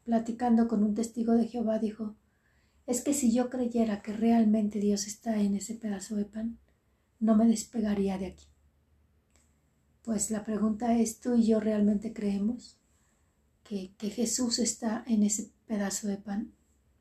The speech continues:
Y si realmente creemos, ¿nuestra vida es coherente con ello? ¿Nuestra fe es coherente de ello?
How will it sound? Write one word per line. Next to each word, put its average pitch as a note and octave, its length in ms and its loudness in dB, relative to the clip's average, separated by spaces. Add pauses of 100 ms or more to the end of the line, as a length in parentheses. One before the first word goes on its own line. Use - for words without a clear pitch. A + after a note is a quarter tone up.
(1500)
Y A3 80 -8
si A3+ 180 0
realmente A#3+ 640 4
creemos, G#3+ 800 0
¿nuestra G#3+ 500 0
vida A3 440 2
es A3+ 180 -2
coherente G#3 540 0
con G3+ 160 -4
ello? G3+ 300 -2 (440)
¿Nuestra G#3+ 600 2
fe B3 340 -4
es - 160 -2
coherente G#3 500 0
de G3+ 120 0
ello? G3 280 -6